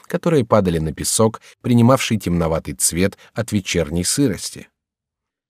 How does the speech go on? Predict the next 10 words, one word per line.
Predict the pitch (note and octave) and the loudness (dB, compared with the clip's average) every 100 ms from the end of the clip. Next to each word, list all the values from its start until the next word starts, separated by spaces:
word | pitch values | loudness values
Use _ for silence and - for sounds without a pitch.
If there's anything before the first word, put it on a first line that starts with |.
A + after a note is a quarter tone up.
| _ _ | _ _
Соловей, | - A#2 C3 D3+ A#2+ - | -4 2 4 6 4 2
скрытый | - A2+ A2 G2 | 0 0 2 4
между | G2+ F#2 | 2 4
листьями | G#2 A2+ G2 F#2 | 2 2 0 0
дикого | F2 E2 D#2+ | 0 -2 -2
каштана, | D2+ E2 - B2 B2+ A#2+ A#2 - - | -4 -6 -2 0 2 2 -2 -8 -8
залился | E2+ A2+ E3+ - A#2+ | 0 4 4 2 0
долгой | F#2+ C#3 C#3+ B2+ | 2 4 4 4
меланхолической | A#2 A2+ G#2 G#2+ A#2+ - A2+ - G#2 | 6 4 4 2 0 0 -4 -2 -2
песнью, | - C#3+ C3+ - D2+ C#2 | 0 0 0 -4 -6 -6